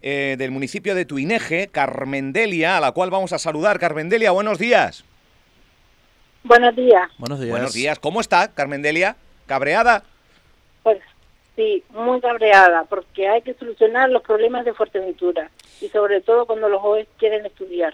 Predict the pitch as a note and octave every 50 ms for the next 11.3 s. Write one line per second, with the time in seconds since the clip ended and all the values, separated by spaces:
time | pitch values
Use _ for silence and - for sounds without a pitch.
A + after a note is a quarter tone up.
0 | - - _ G2+ G2+ D3 G#3 A#3+ C#4 C4+ - B3 A3+ G#3+ G#3 G3+ G3 F#3+ F3+ F3
1 | E3 E3 G3+ G#3+ A3+ C4 B3+ - B3 A#3+ A3+ A3 G#3 G3 - G#3+ - F3 F#3+ E3
2 | D3 B2 A#2 C#3 C3 A#2+ - - - E3+ D#3 E3 E3+ F3 F3+ G#3+ G#3+ F3 D#3+ C#3
3 | C3+ A2+ D3 C#3 - G3+ G#3 F#3+ - A#3+ A3 A3 A3 A3 G#3+ G#3 G#3+ G#3+ A3 -
4 | A3 G#3+ F3+ G3+ G3 F#3+ F3+ F#3+ E3+ E3+ - G3+ G3+ G3 F#3+ - G3 F3+ - G#3+
5 | - G#3+ A3+ G#3+ F3 E3 D#3 D3 C#3 B2 - C#3 G#2+ - - C#3 B2+ A#2 - -
6 | F3+ G3 G3 G3+ G3 G3 F#3+ F#3+ F3 E3+ E3 F3 G3 G#3 - - G3 G3 G3+ G3+
7 | G3+ F3 D3+ - - F3+ F#3 F#3+ G3 G3 F#3 - - _ _ _ _ - C#3+ D3+
8 | E3 F3+ F3 D#3 - - F#3 G3 G3 - G#3+ G#3 G#3+ G3+ G#3 F3+ D#3+ D#3 D3+ D3
9 | C#3 - - D3 C#3+ C#3 C#3 C#3 C3+ C3+ C3 B2+ B2 A#2+ A#2 C#3+ G#3+ B3 A#3 -
10 | C3+ C3+ C3 A#2 G#2+ A2+ A#2 - C#3 B2+ C#3+ F3 G3 F3+ - F3+ E3 D#3 D3 C#3+
11 | C#3+ D#3 D#3 D#3+ F3 F3+